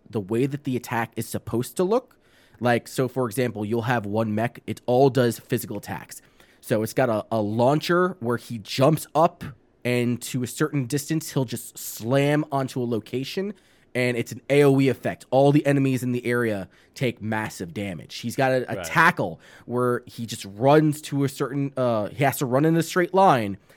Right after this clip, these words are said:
Speaker 1: but anybody that he hits in that line gets fucked up. And then he's got, like, the Mach Punch. And it has some of the most gorgeous art as it's showing you how those attacks are actually being played out. But
Speaker 2: But that's, that,
Speaker 1: the
Speaker 2: that's not what
Speaker 1: gameplay
Speaker 2: happens.
Speaker 1: is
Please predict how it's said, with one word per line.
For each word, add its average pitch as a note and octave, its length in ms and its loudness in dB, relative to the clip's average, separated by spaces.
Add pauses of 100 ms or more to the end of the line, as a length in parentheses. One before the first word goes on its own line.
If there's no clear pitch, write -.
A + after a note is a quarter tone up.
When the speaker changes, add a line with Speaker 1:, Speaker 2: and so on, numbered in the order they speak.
(140)
Speaker 1:
but - 200 0
anybody F#3 480 6
that F3+ 140 6
he F3+ 140 -4
hits - 440 -2
in D#3+ 160 6
that F3 180 6
line D#3+ 540 4 (260)
gets - 180 0
fucked - 440 2
up. G#2+ 240 2 (240)
And C3+ 100 0
then C#3+ 100 2
he's C#3+ 220 -4
got, C#3 240 4
like, B2+ 220 -2
the C3 80 0
Mach A#2 360 -2
Punch. - 380 -14 (380)
And C#3 160 6
it G3+ 120 6
has F#3+ 640 6
some - 340 4
of F3 100 6
the D#3+ 100 6
most C#3 400 2
gorgeous F3 500 6 (100)
art D#3 320 6 (680)
as C#3 180 4
it's - 100 -14
showing F3+ 440 6
you B2+ 120 0
how D3+ 300 4
those D3+ 220 2
attacks C#3+ 440 -2
are C#3+ 140 -4
actually C3+ 340 -2
being B2+ 240 -4
played C3+ 320 0
out. B2 300 0 (680)
But C3 340 0 (120)
Speaker 2:
But C3 160 -4
that's, C3 260 -4
that, B2 140 -6
Speaker 1:
the C#3 80 4
Speaker 2:
that's B2 200 -2
not G#3 240 8
what - 100 -6
Speaker 1:
gameplay C#3 360 4
Speaker 2:
happens. - 220 -8
Speaker 1:
is C3 220 -2